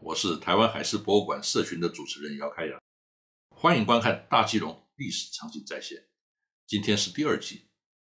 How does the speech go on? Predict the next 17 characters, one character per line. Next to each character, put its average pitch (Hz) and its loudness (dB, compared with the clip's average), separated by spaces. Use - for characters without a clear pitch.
主 92 -4
题 113 4
是 104 4
西 - 0
班 135 6
牙 98 4
人 95 2
来 92 4
到 107 6
之 101 -2
前 - -4
的 85 -2
基 101 -2
隆， - -6
汉 - 4
人 82 -4
和 - -8